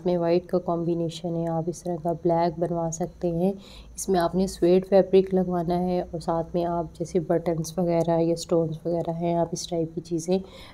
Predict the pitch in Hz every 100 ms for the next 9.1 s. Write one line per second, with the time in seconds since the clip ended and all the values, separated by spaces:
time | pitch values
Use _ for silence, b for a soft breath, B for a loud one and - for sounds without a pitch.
0 | - 165 160 156 - 170 160 160 175 160
1 | 156 156 165 175 170 170 202 196 151 156
2 | 156 160 156 151 156 156 156 160 - -
3 | - - - - _ _ - - - -
4 | _ - - - - - - - - -
5 | - - - - - - - - - -
6 | - - 208 196 - 185 185 185 180 185
7 | - 190 185 185 190 170 165 165 180 185
8 | 185 180 170 170 175 185 180 190 190 185
9 | 196